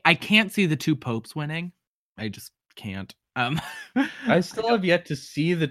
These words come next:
Speaker 1: I
Speaker 2: Two
Speaker 1: haven't
Speaker 2: Popes, but
Speaker 1: watched
Speaker 2: it
Speaker 1: it. It's just that the buzz around it has not been big enough for me to be like, "Yes, there are people voting for that to win Best Supporting Actor."
Speaker 2: Yeah.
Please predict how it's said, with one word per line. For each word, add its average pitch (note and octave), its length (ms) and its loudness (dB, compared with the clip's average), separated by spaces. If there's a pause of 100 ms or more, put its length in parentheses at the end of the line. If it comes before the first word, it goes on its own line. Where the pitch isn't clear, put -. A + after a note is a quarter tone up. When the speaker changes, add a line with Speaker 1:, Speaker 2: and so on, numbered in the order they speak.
Speaker 1:
I G3+ 80 6
Speaker 2:
Two - 20 -
Speaker 1:
haven't B3 280 6
Speaker 2:
Popes, - 60 -4
but F#3 40 4
Speaker 1:
watched D#3 400 4
Speaker 2:
it - 0 -
Speaker 1:
it. G#3 200 2
It's G3 160 -10
just F#3 240 0
that E3 220 0
the D#3+ 80 2
buzz B2 420 -2
around D3+ 340 0
it D#3+ 120 -2
has B2 200 -4
not A2 260 -2
been A#2+ 160 -2
big G#2+ 180 -4
enough A2 240 -2
for - 80 -8
me A2+ 140 -4
to G#2+ 80 -6
be G#2+ 140 -6
like, G#2+ 240 -6
"Yes, G#2 220 -6
there A#2 160 -6
are A2 40 -6
people A2 360 -6
voting G2 440 -10
for - 140 -14
that G2+ 180 -8
to A2+ 80 -8
win G#2 240 -6
Best G2+ 280 -10
Supporting F2+ 420 -10
Actor." F2+ 220 -12
Speaker 2:
Yeah. B2 280 0